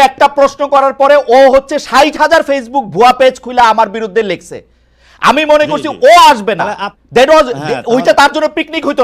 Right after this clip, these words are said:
Speaker 1: না।
Speaker 2: এটা, এটা, এটা, এটা, এটা আপনিও তার ভিকটিম ছিলেন।
Speaker 1: হ্যাঁ,
Speaker 2: এখনো
Speaker 1: তাহলে
Speaker 2: বাংলাদেশে,
Speaker 1: সেই জন্যই তো আমি তাদের
Speaker 2: আচ্ছা,
Speaker 1: প্রশ্ন
Speaker 2: খালিদ
Speaker 1: করতে
Speaker 2: ভাই,
Speaker 1: চাই।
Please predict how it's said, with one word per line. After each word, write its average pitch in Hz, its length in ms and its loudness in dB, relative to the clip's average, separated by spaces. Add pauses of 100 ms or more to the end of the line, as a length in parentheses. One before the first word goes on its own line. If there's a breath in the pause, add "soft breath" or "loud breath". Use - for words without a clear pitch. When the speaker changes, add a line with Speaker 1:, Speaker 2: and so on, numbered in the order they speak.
Speaker 1:
না। 113 60 -4 (1200)
Speaker 2:
এটা, 147 200 -12
এটা, 220 200 -10
এটা, 220 180 -12
এটা, 175 160 -16
এটা 185 200 -14
আপনিও 233 300 -16
তার 220 160 -12
ভিকটিম 185 320 -16
ছিলেন। 131 300 -18
Speaker 1:
হ্যাঁ, 202 420 0
Speaker 2:
এখনো 175 100 -6
Speaker 1:
তাহলে - 20 -
Speaker 2:
বাংলাদেশে, 269 340 0
Speaker 1:
সেই 262 120 -4
জন্যই 330 200 -4
তো 339 60 2
আমি 320 80 -4
তাদের 320 160 0
Speaker 2:
আচ্ছা, 302 60 -6
Speaker 1:
প্রশ্ন 294 180 -4
Speaker 2:
খালিদ 233 180 -6
Speaker 1:
করতে 226 140 -6
Speaker 2:
ভাই, 98 120 -8
Speaker 1:
চাই। - 0 -